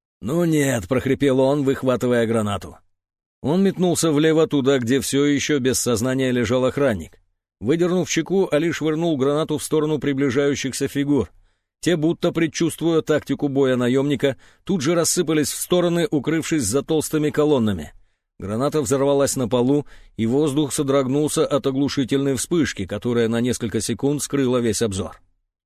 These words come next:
Когда дым рассеялся, бойцы продолжили движение. На месте взрыва осталась развороченная дыра, многочисленными осколками посекло лестницу и колонны. С улицы, опрокинув стол, уже ворвалась группа захвата,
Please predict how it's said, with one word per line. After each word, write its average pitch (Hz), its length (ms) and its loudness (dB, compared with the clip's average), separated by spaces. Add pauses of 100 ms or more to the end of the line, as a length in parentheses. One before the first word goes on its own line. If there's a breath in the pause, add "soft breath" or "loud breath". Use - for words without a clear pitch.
(120)
Когда 120 300 0
дым 170 180 2
рассеялся, 165 640 0
бойцы 139 420 0
продолжили 139 560 0
движение. 123 640 -2 (340)
На 98 160 -4
месте 156 340 2
взрыва 151 440 2
осталась 147 460 2
развороченная 139 800 2
дыра, 123 340 2
многочисленными 131 760 -2
осколками 135 560 0
посекло 131 480 0
лестницу 131 460 0
и 117 60 0
колонны. 110 500 0 (520)
С - 120 -6
улицы, 175 340 0
опрокинув 143 640 -2
стол, 147 400 2
уже 135 440 0
ворвалась 131 520 2
группа 123 260 0
захвата, 127 560 2